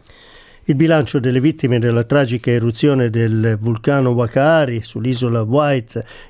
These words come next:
in Nuova Zelanda è salito a sedici, con la morte di una donna in un ospedale di Sydney. La donna era stata evacuata nei giorni scorsi in gravissime condizioni, ma è morta a causa delle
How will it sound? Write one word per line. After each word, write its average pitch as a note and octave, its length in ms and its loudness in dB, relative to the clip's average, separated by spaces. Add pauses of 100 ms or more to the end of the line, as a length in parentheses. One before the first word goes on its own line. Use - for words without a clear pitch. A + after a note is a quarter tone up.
in C3 140 2
Nuova A#2 540 2
Zelanda B2+ 500 0 (200)
è - 100 0
salito A#2 480 -2
a A2+ 60 0
sedici, B2 680 -2 (240)
con C#3+ 140 -2
la C#3+ 80 2
morte D#3 320 2
di C3+ 100 0
una C#3 200 2
donna A#2+ 460 0 (180)
in B2 240 0
un C3+ 160 2
ospedale A2 600 -2
di A2 100 -2
Sydney. A#2 480 0 (360)
La C3+ 120 2
donna C#3+ 300 2
era B2+ 220 2
stata C3 280 0
evacuata B2 640 0
nei A#2 160 0
giorni A#2 280 0
scorsi C3+ 420 0
in A#2+ 100 -2
gravissime A#2+ 580 0
condizioni, B2 600 0 (260)
ma C#3 160 2
è B2+ 60 2
morta A2 440 -2
a A2 60 -2
causa A#2+ 360 0
delle A2+ 320 0